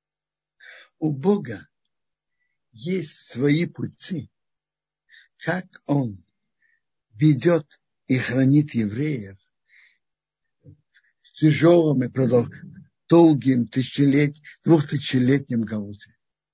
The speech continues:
Какие, какими путями? Так интересно, Мидраш приводит, что в нашей главе есть намеки на те пути, которыми Бог ведет еврейский народ.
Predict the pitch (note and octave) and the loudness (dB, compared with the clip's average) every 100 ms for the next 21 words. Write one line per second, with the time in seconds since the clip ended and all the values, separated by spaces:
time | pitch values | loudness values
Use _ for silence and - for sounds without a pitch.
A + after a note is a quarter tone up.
0 | _ _ _ - C3 C4 B3+ B3 - - | _ _ _ -16 -8 -2 0 -2 -6 -20
1 | - - D3 G#3+ G3+ F3+ C3+ - F#2 - | -12 -8 -2 2 2 0 -10 -12 -16 -16
2 | _ _ _ _ _ _ _ _ _ _ | _ _ _ _ _ _ _ _ _ _
3 | _ _ _ C3+ D#3 A#3+ D#3 G#3+ D#3 C3 | _ _ _ -8 0 0 0 -4 -4 -2
4 | C3 C#3 C#3 F3 G#3 - G#3+ F3 A3+ G3+ | -2 -2 -2 -6 -6 -6 -4 -4 -6 -8
5 | - _ - - - E3 D3+ A3 B3 A#3 | -18 _ -20 -20 -6 -4 2 2 0 -4
6 | G3 F#3 F#3+ D3+ B3 G#3+ A3 A3 - A3+ | -2 2 2 4 4 4 2 0 2 6
7 | G#3+ B3+ C#4 - D#3+ - - - F#3 F#3 | 8 8 6 0 -2 -2 -16 -2 2 2
8 | F3+ C#4 C#4 A#3+ - B3+ A3+ G3+ F#3+ G3 | 4 2 4 2 4 2 4 2 4 6
9 | F#3 E3 D#3 G#3 - E3 D3+ F#3+ - D#3+ | 6 4 2 0 2 0 2 0 2 0
10 | D3+ D#3 - C3+ A2+ A2 - | 2 0 -2 -6 -6 -6 -12